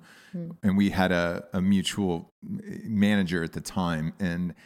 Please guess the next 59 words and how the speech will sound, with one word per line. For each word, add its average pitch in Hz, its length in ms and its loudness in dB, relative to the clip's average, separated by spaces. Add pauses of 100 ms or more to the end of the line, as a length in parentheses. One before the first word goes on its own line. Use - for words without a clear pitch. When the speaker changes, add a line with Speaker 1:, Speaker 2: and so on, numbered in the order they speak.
(380)
Speaker 2:
they 95 60 -6
were 101 100 -2
like, 95 180 -8
"Yeah, 120 140 -4
man, 117 140 4
he 104 60 4
got 135 140 0
a 85 40 2
half 101 280 -2
a 104 40 4
million 92 260 2
dollar 85 240 0
advance." 90 420 -2
And 78 100 -6
I 78 60 -6
was 78 80 -8
like, 73 160 -8
"What? 80 800 -4 (200)
Speaker 1:
Mm. 175 160 -6
Speaker 2:
At 170 200 -2
Crackle?" 226 640 4 (180)
Speaker 1:
Crackle. 170 960 4
Speaker 2:
Yeah, 127 200 6
I 90 40 6
was 92 100 2
like, 92 140 2
"I, 123 80 2
you 110 180 0
can't - 240 -2
get 69 100 -4
a 71 60 -4
fucking - 320 -2
half 104 220 0
million 127 220 0
dollar 131 180 0
advance 151 320 -4
at 170 80 -4
a 175 40 -2
network." 180 520 -2
And 87 80 2
they 90 60 2
were 90 100 0
like, 87 160 -2
"Yeah, 101 120 0
they're, 87 180 2
they're 90 160 2
tr-, - 220 -8
really 104 220 6
trying 90 280 0
to 80 40 -2
get 80 220 -4
things 82 300 0
in 147 200 0
there." 85 300 2 (320)
So 107 60 0
I 107 40 4
was 104 80 2
like, 90 140 -2
"Fuck, - 580 -2